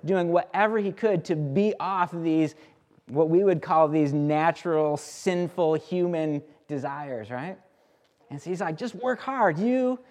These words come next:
can do it." And along comes this guy named Saint Augustine in, at, at this same time. And Augustine comes into harsh conflict with Pelagius.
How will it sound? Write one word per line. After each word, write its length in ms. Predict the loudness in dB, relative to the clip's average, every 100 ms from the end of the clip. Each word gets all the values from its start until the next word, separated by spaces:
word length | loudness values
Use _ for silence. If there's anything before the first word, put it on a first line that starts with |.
| _ -8
can 200 | -4 -2
do 180 | -2
it." 100 | -4 -12 _ _ _ _ _ _ _ _ _ _ _ _ _ _ _ _ _ _ _ -8
And 100 | 0
along 340 | 4 4 4
comes 360 | 0 -2 -2 2
this 220 | 2 2
guy 300 | 4 6 6
named 400 | 4 0 -2 -4
Saint 400 | -6 -2 -2 -4 2
Augustine 680 | 2 2 -2 -6 -6 -4
in, 220 | -4 -6 -8 -20 -6
at, 320 | -2 0 -2 -6
at 120 | -4
this 240 | -2 -4
same 260 | -4 -4 -4
time. 440 | -4 -4 -4 -6 -14 -20 _ -20 -20 _ -20 -4
And 180 | 2 2
Augustine 1000 | 4 6 6 4 0 -2 0 0 -2 -4 _ _ -10
comes 300 | 0 2 2
into 580 | 0 -2 0 4 6 4
harsh 680 | -2 -18 -4 0 2 2 0
conflict 680 | -14 -8 -2 -2 2 2 2
with 160 | -2 -2
Pelagius. 640 | -2 0 0 -4 -14 -18